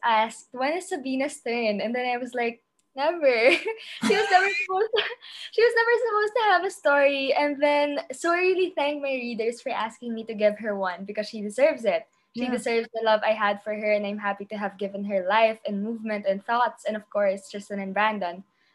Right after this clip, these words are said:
Speaker 1: Um, that's why in The Blueberry Boys, M J and Adrian already together, as well as Andy and Raisan, you know, the book starts with their wedding.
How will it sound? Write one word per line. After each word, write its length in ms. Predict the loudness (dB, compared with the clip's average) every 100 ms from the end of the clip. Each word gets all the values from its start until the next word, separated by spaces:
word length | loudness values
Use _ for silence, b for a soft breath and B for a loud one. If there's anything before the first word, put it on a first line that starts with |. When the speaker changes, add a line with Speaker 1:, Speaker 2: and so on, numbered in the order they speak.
| _
Speaker 1:
Um, 240 | 4 4 6
that's 220 | 2 2
why 120 | 0 2
in 60 |
The 80 | 0
Blueberry 380 | -2 0 2 2
Boys, 420 | 4 6 6 0 -4
M 140 | -6 -4
J 140 | -6
and 120 | -6 -4
Adrian 420 | -4 -2 -2 -2
already 400 | -2 -2 -4 -6
together, 600 | -4 -2 0 0 -2 -4 b b -2
as 160 | 2
well 160 | 6 8
as 160 | 6 2 -2
Andy 240 | -2 0
and 20 | 4
Raisan, 400 | 4 4 -2 -2
you 60 | 0
know, 80 | -2
the 160 | -2
book 140 | -6 -8
starts 320 | -2 0 0
with 160 | -2 0
their 160 | 0
wedding. 480 | 2 0 -2 -6 -8